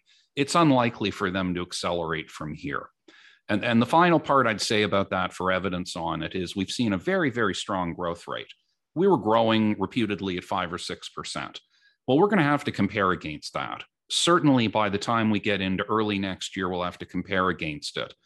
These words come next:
So we're gonna get a deceleration. Five could go to four, three, two. It's still growth. But when you have that deceleration, the market becomes more focused on quality and more focused on businesses that can grow.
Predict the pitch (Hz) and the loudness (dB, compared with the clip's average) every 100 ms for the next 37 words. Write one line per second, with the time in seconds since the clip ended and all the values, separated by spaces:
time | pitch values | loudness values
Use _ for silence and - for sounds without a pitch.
0 | _ _ - 185 165 185 170 202 170 180 | _ _ -2 2 4 4 4 2 2 0
1 | - 175 175 175 180 170 - - _ _ | 0 0 2 2 2 0 -4 -10 _ _
2 | _ - 127 117 131 - - 98 120 107 | _ -4 0 2 0 -2 -8 -2 0 2
3 | 101 95 92 - 143 127 127 123 - 135 | 0 -2 -4 -6 -4 0 0 -2 -4 -6
4 | 117 113 107 - 131 123 127 - - - | -6 -6 -8 -6 -2 -2 -2 -8 -20 -10
5 | 123 - - 185 156 175 151 - - _ | -8 -6 0 0 2 2 2 0 -8 _
6 | _ _ _ - 113 127 135 131 120 113 | _ _ _ -8 -4 0 2 2 0 -2
7 | 117 98 117 170 - 170 151 147 143 131 | -4 -4 -8 -6 -4 -2 -2 -2 -2 -4
8 | - 90 90 98 113 - 117 - - 104 | -6 -6 -4 -2 -2 -4 -10 -12 -8 -6
9 | 90 90 95 104 135 - 147 143 135 135 | -4 -6 -4 0 -2 -2 -6 -6 -6 -4
10 | 127 - 110 107 107 104 101 87 92 95 | -4 -4 -4 -2 -6 -8 -10 -6 -2 0
11 | 104 107 101 95 92 - 90 82 82 82 | 0 -2 -6 -6 -8 -8 -6 -6 -6 -8
12 | 95 80 87 78 76 - 80 - 73 71 | -6 -8 -8 -10 -10 -6 -6 -6 -4 -4